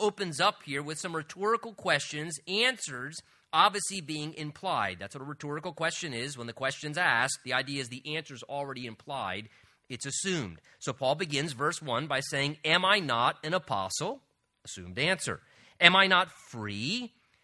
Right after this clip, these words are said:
Have I not seen Jesus Christ our Lord? And are you not my work in the Lord?"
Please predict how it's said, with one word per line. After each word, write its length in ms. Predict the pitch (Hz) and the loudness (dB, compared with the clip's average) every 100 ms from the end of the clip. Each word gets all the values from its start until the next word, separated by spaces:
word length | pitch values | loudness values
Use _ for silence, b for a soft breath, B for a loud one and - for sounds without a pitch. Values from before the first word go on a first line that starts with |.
| b | b
Have 220 | 160 151 | 8 8
I 280 | 123 120 165 | 2 6 6
not 260 | 226 214 220 - | 6 2 2 -2
seen 360 | 220 226 240 160 | -4 -6 -6 -4
Jesus 560 | 110 147 202 196 214 | -2 -2 -2 -2 -6
Christ 640 | - - 180 202 214 - - b b b 143 | -6 -2 0 0 -4 -6 -8 b b b 0
our 220 | 143 135 | 2 0
Lord? 580 | 123 147 180 214 247 226 B | -4 -4 -2 0 -2 -6 B
And 140 | - 151 | 0 4
are 160 | 165 | 4
you 380 | 143 123 214 262 | 2 -2 -4 -4
not 360 | 226 175 190 - | -4 -2 -2 -4
my 280 | 165 160 156 | -2 -2 -2
work 680 | 117 123 120 120 123 - b b b b _ | -6 -4 -2 -2 -2 -10 b b b b _
in 300 | 135 117 113 | -8 -6 -8
the 100 | 120 | -10
Lord?" 600 | 131 160 156 120 90 | -8 -6 -4 -4 -6